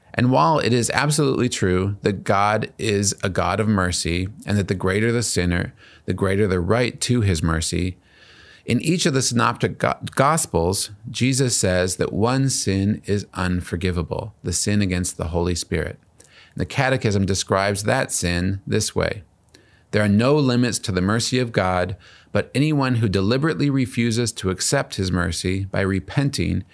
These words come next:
rejects the forgiveness of his sins and the salvation offered by the Holy Spirit. Such hardness of heart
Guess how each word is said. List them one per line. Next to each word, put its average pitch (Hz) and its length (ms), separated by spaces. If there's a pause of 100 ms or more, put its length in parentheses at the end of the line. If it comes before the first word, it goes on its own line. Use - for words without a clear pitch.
(200)
rejects 120 480
the 98 140
forgiveness 107 520
of 87 180
his 98 180
sins 90 480 (120)
and 101 140
the 101 60
salvation 104 680 (100)
offered 98 440
by 92 100
the 90 120
Holy 87 260
Spirit. 87 500 (420)
Such 147 340
hardness 143 480
of 131 120
heart - 380